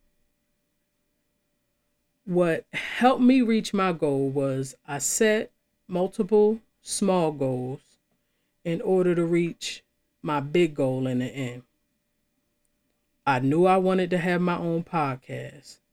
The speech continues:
so that was my big goal. In order to do that, I had to figure out what I needed to do. So I set up a couple mini goals.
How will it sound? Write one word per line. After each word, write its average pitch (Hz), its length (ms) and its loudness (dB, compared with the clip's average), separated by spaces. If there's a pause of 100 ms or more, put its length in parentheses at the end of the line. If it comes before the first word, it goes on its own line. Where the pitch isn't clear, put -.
(180)
so - 240 -4
that 135 200 -2
was 135 120 -6
my 147 200 -4
big 170 340 0
goal. - 300 -16 (1200)
In 156 160 -4
order 220 300 6
to 214 120 2
do 190 220 0
that, 175 360 4 (400)
I 165 100 -6
had 185 300 -2
to 160 80 -4
figure 175 340 2
out 139 240 -2 (300)
what 156 440 -2 (380)
I 135 180 -4
needed 143 560 -4
to - 120 -12
do. 143 420 -4 (1600)
So 139 600 -2 (540)
I 135 140 -2
set 143 280 0
up 139 180 -2
a 156 60 -4
couple 170 340 -2
mini 165 280 0
goals. 127 680 -10